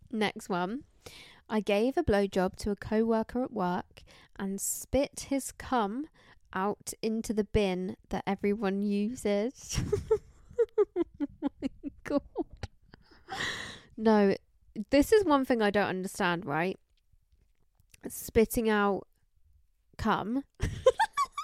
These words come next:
Like, surely it's just in your mouth for longer. Do you know what I mean? <laughs>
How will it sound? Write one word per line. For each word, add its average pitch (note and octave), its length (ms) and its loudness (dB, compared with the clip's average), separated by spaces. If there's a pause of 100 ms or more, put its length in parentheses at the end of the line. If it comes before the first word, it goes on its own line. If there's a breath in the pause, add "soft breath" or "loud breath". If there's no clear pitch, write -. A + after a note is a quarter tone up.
(680 loud breath)
Like, C4+ 280 2
surely G4+ 520 6
it's D4 140 0
just F#4+ 240 8
in C4+ 240 4
your C4 160 2
mouth B3 320 4
for - 160 2
longer. G#3+ 640 0 (400)
Do A#3+ 80 6
you B3+ 40 8
know C4+ 120 8
what A#3 100 4
I B3+ 100 2
mean? A#3 500 2
<laughs> - 40 -20